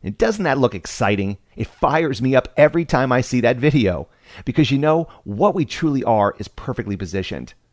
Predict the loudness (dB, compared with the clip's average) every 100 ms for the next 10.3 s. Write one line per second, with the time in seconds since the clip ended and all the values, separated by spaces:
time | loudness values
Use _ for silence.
0 | _ _ _ _ -4 -2 0 0 0 0
1 | 0 0 0 -6 -4 -2 0 0 -2 -2
2 | 0 0 0 0 2 4 2 -2 -2 -2
3 | -2 -6 -14 -6 0 2 0 -2 -8 -4
4 | -4 0 -2 -2 -2 -2 0 -2 -4 -12
5 | -6 -6 -4 0 2 2 0 -2 -2 -2
6 | 0 2 0 0 0 0 -4 -8 -14 _
7 | _ _ -6 -2 2 2 0 -2 -4 0
8 | -2 -2 -6 -8 -14 -4 0 2 0 -2
9 | -2 -2 -2 -2 -2 -2 -2 -4 -6 -2
10 | 0 0